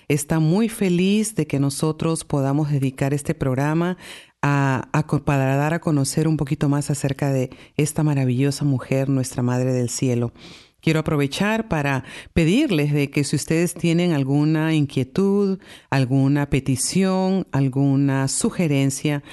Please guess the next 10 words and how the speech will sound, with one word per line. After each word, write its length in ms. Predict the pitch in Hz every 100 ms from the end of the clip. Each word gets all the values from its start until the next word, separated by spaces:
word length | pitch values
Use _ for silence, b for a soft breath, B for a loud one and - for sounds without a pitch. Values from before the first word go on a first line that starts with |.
| B B
nos 260 | 208 285 -
escriban 720 | 240 - 180 175 175 175 180 -
a 140 | 139
nuestro 440 | 139 156 - 160 -
correo 420 | - 135 151 156
electrónico 880 | 139 123 - 151 160 160 160 165 -
C 380 | - - 214 214
D 180 | 190 185
G 540 | - 147 143 160 - -
arroba 680 | 127 127 147 151 135 135